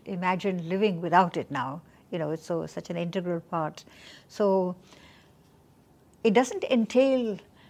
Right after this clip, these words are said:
um, many changes in my actual physical life, because I was in any case a vegetarian. I,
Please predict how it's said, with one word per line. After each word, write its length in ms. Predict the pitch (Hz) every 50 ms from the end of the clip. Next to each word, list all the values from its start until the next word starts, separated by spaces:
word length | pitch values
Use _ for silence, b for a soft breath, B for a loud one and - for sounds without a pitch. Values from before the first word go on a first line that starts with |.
| B B B - _
um, 640 | 202 180 170 165 151 160 160 156 156 170 170 180 - _ _ - - -
many 220 | 180 190 226 277 269
changes 480 | - - 208 214 233 240 269 254 208
in 120 | 196 180 165
my 320 | 165 156 156 156 156 151 b b b b b b -
actual 560 | 175 190 190 - - - 240 226 185 156 147 - - _ _ - _
physical 440 | - 226 220 - 330 320 - 185
life, 400 | 160 147 139 123 120 127 131 - -
because 260 | 170 165 180 160 147 B B B B B B B B
I 100 | - 175
was 140 | 170 170 170 185
in 120 | 185 175
any 180 | 175 180 190 185
case 520 | 190 190 180 180 180 170 - - - - - -
a 60 | 170
vegetarian. 800 | 160 170 160 160 160 - 190 180 170 165 160 156 156 165 165 160 165 - _ b b b b b b _ _ _ _ -
I, 680 | - - 165 160 156 156 151 147 151 156 - - -